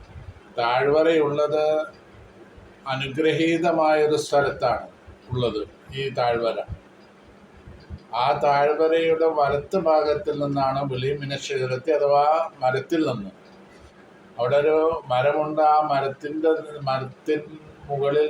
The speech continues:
നിന്നാണ് അഗ്നി കണ്ടത്. എന്തെന്നാണ് വിളിച്ചു പറയുന്നത്? ഒരു അശരീരി വിളിയുടെ വിളിയാണ്. "അയ്യാ മൂസ, ഹേ മൂസ,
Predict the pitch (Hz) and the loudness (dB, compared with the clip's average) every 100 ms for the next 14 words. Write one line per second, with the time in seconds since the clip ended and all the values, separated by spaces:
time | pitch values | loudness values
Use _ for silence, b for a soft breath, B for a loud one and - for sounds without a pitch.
0 | 147 135 139 143 135 131 131 135 147 151 | -2 -10 -6 -2 0 0 0 -2 -4 -10
1 | - - - - - 131 - 156 147 127 | -20 -20 -20 -18 -8 -8 -8 -4 -2 -2
2 | 101 98 - - - - - - - - | -4 -10 -12 -18 -20 -20 -20 -10 -10 -10
3 | - - - - - - - - - 117 | -20 -20 -20 -20 -20 -20 -20 -20 -20 -8
4 | 123 139 143 156 156 151 143 143 156 156 | -4 -4 0 2 2 2 0 0 0 2
5 | 151 151 151 147 147 143 139 - 127 139 | 2 0 -2 0 0 0 -4 -10 -2 -2
6 | - 147 151 156 160 156 151 139 147 147 | 0 -2 0 0 0 0 -2 -4 -2 0
7 | 156 156 147 156 151 143 135 - - - | 0 0 0 2 2 2 -2 -8 -18 -20
8 | - - - - - - - - 147 151 | -20 -20 -20 -20 -20 -20 -20 -8 -6 0
9 | 147 143 135 127 - 120 117 110 98 - | 2 2 0 -4 -4 0 0 0 -4 -10
10 | - - - - - - - - - - | -16 -18 -20 -12 -6 -6 -8 -16 -10 -6
11 | - - 135 139 160 156 143 139 | -6 -8 -4 0 2 2 0 0